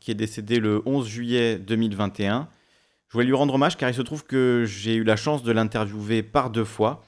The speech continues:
C'était un, un militant, euh, de la lutte pour la liberté sur Internet, de la lutte contre les lois liberticides qui, euh, je vous l'ai dit à plusieurs reprises,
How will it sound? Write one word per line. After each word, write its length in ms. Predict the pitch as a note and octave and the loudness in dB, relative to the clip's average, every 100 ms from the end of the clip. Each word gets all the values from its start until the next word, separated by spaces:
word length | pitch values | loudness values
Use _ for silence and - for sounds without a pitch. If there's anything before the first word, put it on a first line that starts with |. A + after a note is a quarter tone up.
| _ | _
C'était 300 | - G#2+ - | -10 -8 -4
un, 280 | G#2 F#2 F2+ - | -2 -2 -4 -6
un 80 | |
militant, 680 | G2+ A2 A2+ G#2+ A#2 A2+ G#2 F#2+ | -4 -2 -4 -4 -2 0 -2 -6
euh, 240 | F#2+ F#2 | -8 -8
de 180 | F2+ G2 | -6 -2
la 120 | G2 | 0
lutte 180 | G#2 A#2 | -2 -4
pour 160 | - | 0
la 60 | G#2 | 0
liberté 380 | G#2+ G#2+ G#2+ A#2 | 2 -2 -2 -6
sur 280 | - B2+ G#2+ | -4 -2 -2
Internet, 580 | G2 F#2+ G2 B2+ C#3+ - - _ | -2 -2 -2 -4 -6 -14 -20 _
de 60 | G#2 | 2
la 100 | G#2 | 2
lutte 200 | B2 - | 2 -4
contre 480 | - C#3+ C#3+ - A#2+ | -4 -2 -2 -2 2
les 280 | A#2 A2 A2 | 2 2 0
lois 340 | A2 A2+ A2+ | 2 2 2
liberticides 960 | A2 G#2+ A2+ A2 A2+ - A#2+ C#3 - - | 0 0 0 -2 -8 -6 -6 -6 -8 -8
qui, 340 | - A#2+ A2+ | -10 -6 -2
euh, 100 | G2+ | -2
je 80 | F#2+ | -2
vous 80 | G#2 | -2
l'ai 100 | G#2+ | 0
dit 140 | A2 | 2
à 40 | |
plusieurs 320 | A2 A2+ G2+ G2+ | 0 -2 -2 0
reprises, 480 | G#2 - B2+ G#2+ | -2 -4 -4 -4